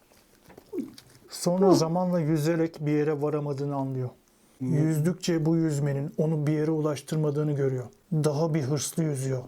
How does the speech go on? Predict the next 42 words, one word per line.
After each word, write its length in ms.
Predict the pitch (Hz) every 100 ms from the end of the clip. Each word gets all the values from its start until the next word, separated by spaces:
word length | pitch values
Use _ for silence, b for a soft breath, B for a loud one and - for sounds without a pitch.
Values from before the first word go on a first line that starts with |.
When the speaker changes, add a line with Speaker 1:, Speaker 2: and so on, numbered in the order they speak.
| -
Speaker 1:
Bu 200 | 135 143
onda 360 | 147 143 139
felsefi 640 | 139 - 139 127 127 156 139
düşünmeye 400 | 135 147 139 139
yol 180 | 131 127
açıyor. 360 | 127 - 131 98 -
"Şu 300 | - - 180
anda 240 | 156 156 160
yüzmeseydim 800 | 160 160 170 156 170 139 131 131
ne 40 |
yapardım?" 480 | 147 139 139 127 127
diye 140 | 123
düşünüyor. 380 | 123 - 127 117 113 - b b b - 131
Böylelikle 640 | 156 180 180 165 165 - 147
çok 300 | - 180 -
yönlü 220 | 151 151
yetenekler 580 | 147 139 147 139 143 143
kazandırdığım 680 | 151 139 139 135 131 147 151
bir 60 |
Speaker 2:
Çocuğun 180 | 151 175
Speaker 1:
eğitim 140 | 151 143
Speaker 2:
adı 40 |
Speaker 1:
vermiş 180 | 131 143
Speaker 2:
Berk 100 | 147
Speaker 1:
oluyorum. 280 | 131 123 - - -
Bu 280 | 151 139 156
Speaker 2:
değil 120 | 151
mi 80 | 165
Speaker 1:
denli 140 | 156
yoğun 140 | 143 139
Speaker 2:
öğrenemeyeceğiz 440 | 135 131 120 120
Speaker 1:
tempoya 180 | 120 151
Speaker 2:
aslında? 120 | 147
Speaker 1:
maruz 280 | 143 139 135
bıraktığım 480 | 143 143 - - 151
çocuk 360 | 139 135 143 -
hayatta 460 | - 143 139 -
gerçekten 600 | 139 147 143 143 - 143 139
yapmak 580 | 127 135 131 147 143 143
istediklerini 600 | 131 147 135 - 147 147
keşfetmeye 640 | 147 139 - 131 135 127
başlıyor. 440 | 123 120 - 131